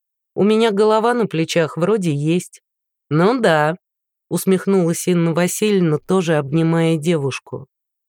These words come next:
«Теоретически-то есть, но я же знаю, что эти самые головы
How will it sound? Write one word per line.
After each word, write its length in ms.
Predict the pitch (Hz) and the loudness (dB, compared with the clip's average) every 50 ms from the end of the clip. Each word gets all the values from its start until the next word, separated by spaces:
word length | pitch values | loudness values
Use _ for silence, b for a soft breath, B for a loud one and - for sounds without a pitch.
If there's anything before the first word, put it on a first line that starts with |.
| _ _ | _ _
«Теоретически-то 1000 | - - 247 254 269 285 254 - - 240 240 - - - - - 254 202 - 254 | -2 2 2 2 2 0 -2 -2 -2 -2 -2 -2 -4 -6 -4 -4 -4 0 2 2
есть, 680 | 254 240 202 175 151 160 170 175 170 - - - - - _ _ _ _ _ _ _ _ - | 2 4 4 4 4 4 4 4 2 0 -2 -10 -20 -20 _ _ _ _ _ _ _ _ -2
но 140 | - 196 208 | 2 2 4
я 220 | 202 202 202 185 | 4 4 4 4
же 160 | 156 165 175 | 2 2 0
знаю, 440 | 170 151 202 208 226 233 196 147 135 | 0 0 0 2 2 2 2 2 0
что 220 | - - - 156 | -2 -2 -2 0
эти 280 | 160 180 190 190 190 - | 2 2 2 2 0 -4
самые 540 | 143 - - 190 190 180 165 156 151 147 143 | -6 -2 0 0 2 2 2 2 2 2 0
головы 560 | 143 160 202 240 254 226 175 123 110 95 - | 0 0 2 2 4 2 2 2 0 -4 -8